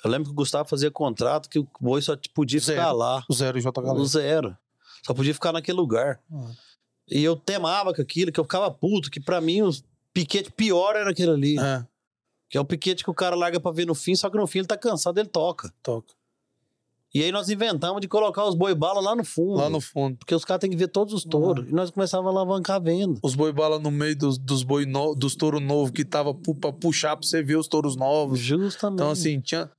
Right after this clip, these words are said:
Speaker 2: tinha
Speaker 1: Aquilo
Speaker 2: tudo
Speaker 1: ali era, aquilo ali era igual um shopping, velho.
Speaker 2: É.
Speaker 1: É uma loja.
Speaker 2: É.
Speaker 1: Nós trabalhamos pra aquilo
Speaker 2: Então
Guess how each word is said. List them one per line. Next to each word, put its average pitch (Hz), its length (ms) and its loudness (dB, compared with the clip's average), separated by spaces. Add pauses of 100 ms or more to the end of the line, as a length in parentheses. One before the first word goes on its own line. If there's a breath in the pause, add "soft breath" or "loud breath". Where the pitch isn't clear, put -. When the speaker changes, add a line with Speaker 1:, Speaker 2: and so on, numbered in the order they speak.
(260)
Speaker 2:
tinha 165 160 0
Speaker 1:
Aquilo 220 200 0
Speaker 2:
tudo 226 40 2
Speaker 1:
ali 233 140 2
era, 269 180 4
aquilo 247 160 2
ali 247 160 0
era 269 140 4
igual 269 200 2
um 294 240 4
shopping, 311 500 2
velho. 185 300 0 (140)
Speaker 2:
É. 123 180 0 (320)
Speaker 1:
É - 120 0
uma 294 140 2
loja. 320 680 4
Speaker 2:
É. 123 220 -6
Speaker 1:
Nós 160 140 0
trabalhamos 220 420 0
pra 220 80 -2
aquilo 262 160 2
Speaker 2:
Então 294 100 4